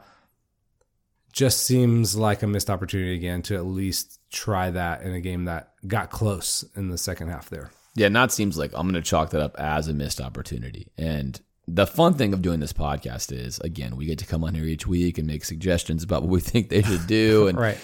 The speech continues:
Speaker 2: it's really fun, right? I'm not, I don't have to do them. We don't see the results of what would happen if they did my strategy
Speaker 1: Right.
Speaker 2: or your strategy or anyone else's. So I'll be the first to say, I don't wanna sit here smugly and be like, "I know what's happening and they don't. You should listen to me, Tony."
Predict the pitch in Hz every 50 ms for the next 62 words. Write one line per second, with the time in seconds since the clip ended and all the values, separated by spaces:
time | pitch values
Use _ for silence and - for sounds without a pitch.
0 | - - - - 110 - 120 127 120 120 - - 123 120 117 117 117 107 - -
1 | 95 107 120 117 92 104 113 120 117 104 98 80 73 82 90 82 73 65 60 64
2 | 67 - - _ _ _ _ _ - 110 123 135 127 - 123 107 104 95 92 87
3 | 95 87 90 87 - 90 76 78 71 76 76 71 - 76 76 76 - 69 69 -
4 | - 71 67 69 69 78 71 78 69 71 69 - - 67 65 71 73 65 62 64
5 | 62 62 64 - - - - 117 107 90 82 - 87 90 87 80 80 80 76 -
6 | - 78 73 73 73 73 73 76 78 85 92 92 85 80 78 76 73 71 71 -
7 | - 64 - - 98 80 110 117 113 117 110 - 147 147 143 135 - 101 - -
8 | - 101 92 78 76 73 73 71 76 - _ _ _ _ _ _ _ _ _ _
9 | _ _ _ _ _ _ 95 104 107 107 107 104 95 90 - 98 95 90 87 -
10 | - 95 90 85 87 78 85 80 78 76 80 78 71 71 - 73 78 78 76 76
11 | 76 73 71 69 - 76 69 67 - 60 67 67 67 65 67 67 65 64 71 71
12 | 60 62 78 - 82 80 73 - - 64 65 64 62 - - 87 76 69 64 64
13 | 65 -